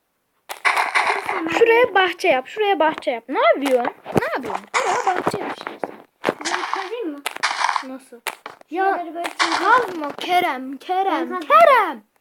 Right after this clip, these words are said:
Speaker 2: Bahçe yapacaksın oraya.
Speaker 1: Tamam.
Speaker 2: Yerler çimen olacak. Kır orayı da. Fazladan uzatmışsın.
Speaker 1: Buyur.
Speaker 2: Nerede? Bekle.
Speaker 1: Tamam.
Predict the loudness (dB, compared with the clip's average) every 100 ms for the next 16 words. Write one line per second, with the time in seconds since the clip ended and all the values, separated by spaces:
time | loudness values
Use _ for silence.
0 | _ -20 -18 -6 2 2 2 0 0 -4
1 | -10 -6 -2 -2 -2 -2 2 2 2 0
2 | 0 0 0 -2 -4 -4 -8 -10 _ -20
3 | 2 4 4 2 -4 -6 -6 0 2 2
4 | -4 -6 -6 -4 -2 -4 -14 -18 -16 -16
5 | -16 -20 _ _ _ _ _ _ _ -16
6 | -14 -12 -10 -8 -8 -10 -14 -20 _ -20
7 | -20 _ _ _ _ _ _ _ _ _
8 | _ _ _ _ _ _ _ _ _ -16
9 | -16 -16 -18 -18 -10 -6 -6 -10 -20 -20
10 | -20 _ _ -20 _ -20 _ _ -8 -8
11 | _ _ _ -10 -8 -6 -8 -8 -10 -8
12 | -6 -8 -12 -18 -18 -18